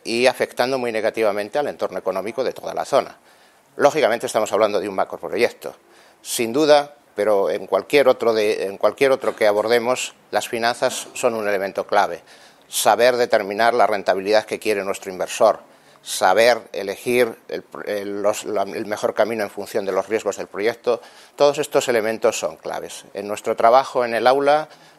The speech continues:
eh, lo vamos a orientar desde un, una perspectiva muy práctica, con casos prácticamente diarios, donde es necesario utilizar los elementos lógicos de evaluación de proyectos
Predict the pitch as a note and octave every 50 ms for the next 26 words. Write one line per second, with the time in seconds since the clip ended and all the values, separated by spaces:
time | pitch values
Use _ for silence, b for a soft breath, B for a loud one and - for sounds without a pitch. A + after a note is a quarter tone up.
0 | _ - - G2+ G2+ G2+ G#2 G#2 G#2 A2+ A2 A2 - A#2+ G#2 G#2+ G#2 G2 - A2+
1 | G#2+ G#2+ G#2+ G2 F2+ G#2+ G#2 G#2 F#2+ F2+ _ _ - - A2 - G#2 - - G2+
2 | - - A2+ G2+ G2 G2 G2 A2 G#2+ - - B2+ - - - - C3 - - C3+
3 | C#3 C#3+ C#3 - - - G#2 G2+ G2+ F#2+ - - A#2+ A#2 - - - A2 G#2+ -
4 | - - G#2 - - - G2 - F#2+ F#2 F#2 F2+ - F#2+ F#2+ F#2 F#2+ G2+ G#2+ A#2
5 | A#2 A#2+ B2 B2+ C3+ - B B B B B B B B _ - G#2 G2+ G2+ G#2
6 | G2+ G#2+ G#2 - - G#2 F#2+ - - G2+ - A2 G#2 F#2+ G2 G2+ F#2+ G2 G2 -
7 | - - G2 - G#2+ G2 F#2+ F#2 - B2 A2+ A2+ G#2 G2 F#2+ - F#2 - - -
8 | F2+ F2+ F2+ G2 A#2 A#2 A2 G#2 - - G2 G2 - - - - _ - F2 F2
9 | F#2+ A2 A#2 - - G#2+ - - F#2+ F#2 F#2+ F2+ F#2 F2+ F#2 F#2+ F#2+ F#2 - -
10 | - A2 G2+ F#2+ F#2 F2+ - - B2+ C3+ D3 D#3 D#3 - - E3+ E3+ -